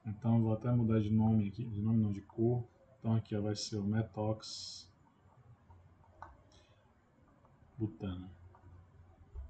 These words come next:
Beleza? Qual o menor pedaço aqui, ó? Esse que só tem dois. Qual o maior pedaço? Esse que tem três. Met, et,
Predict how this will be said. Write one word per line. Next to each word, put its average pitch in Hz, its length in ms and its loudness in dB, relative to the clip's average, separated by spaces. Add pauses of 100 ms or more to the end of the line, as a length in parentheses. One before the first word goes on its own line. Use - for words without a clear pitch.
(160)
Beleza? 107 460 -2 (1200)
Qual 160 160 4
o 170 40 8
menor 165 220 8
pedaço 151 400 4
aqui, 139 240 2
ó? 101 200 4 (120)
Esse 127 300 4
que 131 80 -8
só 123 200 -2
tem 127 220 2
dois. 107 640 -2 (1400)
Qual 131 100 4
o 135 60 6
maior 131 180 4
pedaço? 131 600 2
Esse 117 240 -4
que 113 80 -10
tem 110 180 -2
três. - 640 -14 (880)
Met, 131 560 2
et, 131 340 0